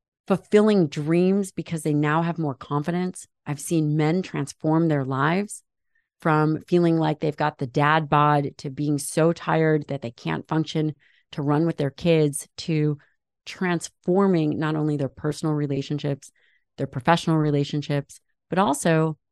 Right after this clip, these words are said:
feeling like they deserve the body that they know they had in college. I've seen course correction in triglyceride levels. I've seen improvement in testosterone.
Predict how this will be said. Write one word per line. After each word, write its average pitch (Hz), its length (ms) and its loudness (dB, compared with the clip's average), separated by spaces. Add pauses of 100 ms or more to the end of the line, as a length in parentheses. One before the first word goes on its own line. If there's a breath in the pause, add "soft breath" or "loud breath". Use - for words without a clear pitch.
(800)
feeling 214 200 4
like 190 160 2
they 180 100 2
deserve 170 280 0
the 170 100 4
body 165 400 0 (360)
that 160 340 0 (400)
they 160 600 -2
know 156 240 0
they 165 340 0 (200)
had 180 200 -2
in 180 140 4
college. - 520 0 (800)
I've 147 200 -6
seen 151 640 0 (340)
course 170 260 2
correction 165 720 -2
in 139 680 -4 (420)
triglyceride 180 600 0
levels. 170 520 2
I've 135 200 -8
seen 143 300 -2
improvement 147 500 -4
in 139 100 -2
testosterone. 175 920 -2